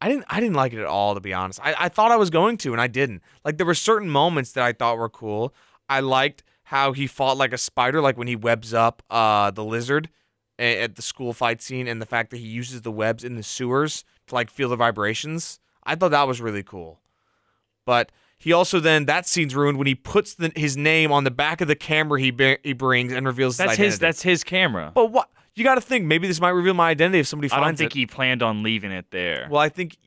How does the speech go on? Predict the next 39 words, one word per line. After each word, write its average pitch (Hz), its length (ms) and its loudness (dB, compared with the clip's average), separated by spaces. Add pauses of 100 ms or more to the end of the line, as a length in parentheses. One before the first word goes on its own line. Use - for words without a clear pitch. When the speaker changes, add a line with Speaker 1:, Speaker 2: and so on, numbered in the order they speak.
(160)
Speaker 1:
I 147 80 0
think 151 200 -6
he 139 120 -12
should 147 260 -6
have. 104 160 -8
I 117 60 -14
mean, 139 140 0
I 131 100 4
guess 127 140 -4
that's 120 180 -18
the 120 80 -8
whole, 113 180 -4
he's, 113 300 -10
you 113 80 -10
know, 101 140 -6
the 104 100 -10
young 104 360 -4 (120)
hero. 90 480 -6 (320)
Speaker 2:
Well, 185 120 4
look, 151 80 2
here's 185 200 2
the 175 80 0
thing. 104 340 -4 (920)
'Cause 160 120 0
I 156 200 4
think 196 220 -4
this 147 120 -2
movie 143 220 0
has 127 500 -2
redeeming 131 480 -4
qualities, 117 460 2
but 110 140 -2
overall, 110 580 2 (1900)
it's, 139 200 -6
I'd 135 160 -2
say 135 120 0
it's 120 120 -4
a 113 40 -6
dud. 98 460 0